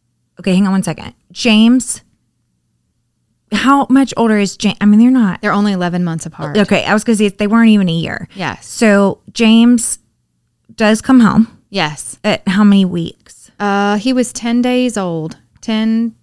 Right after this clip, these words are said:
Speaker 2: is that right, Jane? I think he was ten days old when he came home.
Speaker 1: Okay. So now you have four
Speaker 2: Uh, four, five.
Speaker 1: kids and a baby,
Speaker 2: And
Speaker 1: a,
Speaker 2: an infant.
Speaker 1: a premature baby
Speaker 2: Yes.
Speaker 1: who's still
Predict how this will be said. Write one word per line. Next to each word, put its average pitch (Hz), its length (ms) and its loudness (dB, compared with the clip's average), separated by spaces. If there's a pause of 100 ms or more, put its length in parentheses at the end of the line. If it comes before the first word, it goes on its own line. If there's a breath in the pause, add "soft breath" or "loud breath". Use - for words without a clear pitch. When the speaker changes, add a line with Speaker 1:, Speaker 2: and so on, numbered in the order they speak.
Speaker 2:
is 208 160 -14
that 254 120 -6
right, 247 220 -8
Jane? 240 240 -8
I - 100 -16
think - 40 -20
he 269 100 -12
was 240 100 -6
ten 220 160 -6
days 196 220 -6
old 170 140 -6
when 170 80 -4
he 165 100 -6
came 160 180 -10
home. 160 120 -8
Speaker 1:
Okay. 180 320 -6 (840 soft breath)
So - 220 0
now 214 180 4
you 226 180 4
have 196 160 0
four 220 380 -2 (220)
Speaker 2:
Uh, 196 60 -20
four, 240 380 0
five. 202 440 0
Speaker 1:
kids - 280 -14 (200)
and 196 160 0
a 190 40 0
baby, 202 520 -2
Speaker 2:
And 202 100 -4
Speaker 1:
a, 202 40 -4
Speaker 2:
an 196 100 -4
infant. 202 400 -6
Speaker 1:
a - 60 -20
premature 208 420 -2
baby 185 220 -2
Speaker 2:
Yes. 214 340 -2
Speaker 1:
who's 196 140 -8
still - 640 -2